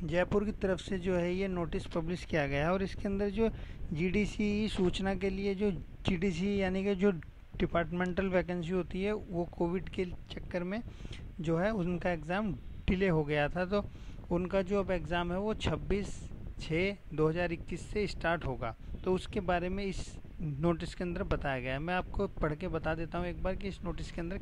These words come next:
क्या है। जैसे कि इसके अंदर लिखा हुआ है महत्वपूर्ण सूचना, जीडीसी सूचना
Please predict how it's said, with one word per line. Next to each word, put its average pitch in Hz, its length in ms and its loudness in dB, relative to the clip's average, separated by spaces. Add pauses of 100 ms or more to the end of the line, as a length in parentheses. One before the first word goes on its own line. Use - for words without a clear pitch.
क्या 143 200 0
है। 110 140 -4 (320)
जैसे 190 220 -4
कि 202 140 -6
इसके - 240 -4
अंदर 202 180 0
लिखा 202 240 -2
हुआ 190 180 2
है 208 60 0
महत्वपूर्ण 185 540 -2
सूचना, 143 440 0 (580)
जीडीसी 202 720 0
सूचना 196 580 -2